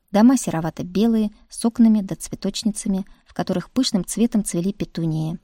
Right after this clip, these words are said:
Из пузатых балкончиков спускались цветочные плети. Зеленели дерева, бесконечной лентой велась живая ограда,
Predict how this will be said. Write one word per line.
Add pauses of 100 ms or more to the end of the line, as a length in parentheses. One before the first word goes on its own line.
(400)
Из
пузатых
балкончиков (160)
спускались
цветочные
плети. (640)
Зеленели
дерева, (260)
бесконечной
лентой
велась
живая
ограда,